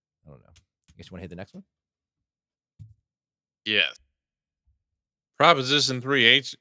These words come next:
Speaker 2: H J R one thirty-two, the constitutional amendment prohibiting the imposition of an individual wealth or net, net worth tax,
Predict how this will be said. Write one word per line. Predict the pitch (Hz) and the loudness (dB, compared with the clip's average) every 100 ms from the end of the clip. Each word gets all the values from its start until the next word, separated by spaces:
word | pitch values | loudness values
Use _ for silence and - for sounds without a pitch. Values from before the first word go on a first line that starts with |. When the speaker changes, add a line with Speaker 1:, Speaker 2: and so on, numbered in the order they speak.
| - | 0
Speaker 2:
H | 131 135 - | 0 0 0
J | 139 139 | 2 4
R | 135 139 139 | 4 2 2
one | 120 135 143 | 0 -2 0
thirty-two, | 139 135 117 147 147 131 | -2 -2 -4 -2 -2 -4
the | |
constitutional | 127 147 143 - 147 131 127 | -4 -4 -4 -6 -8 -4 -6
amendment | 123 139 139 123 | -2 -2 -2 -6
prohibiting | - 123 - - 120 143 143 143 | -6 -8 -10 -8 -2 0 0 0
the | 131 | 0
imposition | 135 131 127 139 143 139 | 0 -2 -2 0 0 -4
of | 131 117 | -6 -6
an | 127 | -6
individual | 147 139 143 135 131 120 | -6 -2 -2 -2 -4 -2
wealth | 123 139 139 | 0 0 0
or | 123 | -2
net, | 123 139 - _ _ 127 | 0 0 -4 _ _ -2
net | 147 139 | -2 0
worth | 120 117 | -4 -6
tax, | - 117 113 113 - | -4 0 0 -2 -16